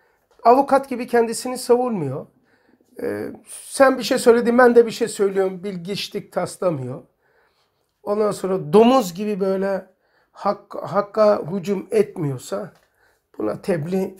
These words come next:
devam eder. E, değilse. Onun için, e,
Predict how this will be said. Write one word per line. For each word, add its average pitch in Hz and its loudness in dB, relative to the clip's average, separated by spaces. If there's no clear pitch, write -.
devam 220 2
eder. 160 -6
E, 156 -6
değilse. 151 -2
Onun 233 0
için, 202 0
e, 160 -2